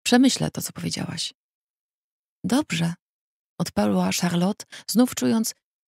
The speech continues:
onieśmielenie. Chciała zadać Ruby więcej pytań. Jak tam jest w tej Ameryce? Gdzie tak dobrze nauczyła się francuskiego? Czy podoba jej się Paryż? Czy martwi się wojną, która, jak wszyscy mówią, zbliża się do Francji?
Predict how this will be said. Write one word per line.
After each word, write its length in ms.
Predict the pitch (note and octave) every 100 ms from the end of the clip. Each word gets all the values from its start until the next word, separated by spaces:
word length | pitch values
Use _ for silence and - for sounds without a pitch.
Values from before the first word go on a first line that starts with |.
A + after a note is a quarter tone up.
| _ _
onieśmielenie. 840 | G#3 F#3+ E3+ - D#3+ - F3 E3 D3+ _ _ _ _ _ - -
Chciała 260 | - C#4 B3+
zadać 260 | A#3 G#3
Ruby 220 | G#3 G#3+ G#3
więcej 320 | G3 F#3 F3
pytań. 440 | - - E3+ E3+ - _ - _ _
Jak 200 | - F3+
tam 180 | - G3
jest 340 | A#3 B3 D#3+ -
w 60 |
tej 160 | - E3
Ameryce? 600 | E3+ E3+ D3+ - E3 F3 _ - -
Gdzie 240 | E3 F3+ C4
tak 160 | F#3
dobrze 300 | E3 F#3+ F3+
nauczyła 320 | G3 G3 A3
się 120 | A3+ B3
francuskiego? 680 | B3+ B3+ - D#4 G3 E2+ - _
Czy 120 | -
podoba 320 | E3+ C3+ A#2 A2
jej 100 | D#3
się 140 | G3
Paryż? 480 | B3 C4+ F3 - - _ _ _ _ _
Czy 80 | -
martwi 320 | G#3 G#3+ -
się 120 | G3+ G3+
wojną, 480 | G#3+ F3 D#3+ E3+ D#3+ _ _ _
która, 280 | - F#3 F3+
jak 180 | F3+ -
wszyscy 340 | A#3 - G3
mówią, 400 | G3+ F#3+ E3+ E3+ - _ _
zbliża 420 | E3 E3 G3+ E3
się 120 | D#3+ F3+
do 100 | F#3
Francji? 540 | D#3+ D3 D#3+ -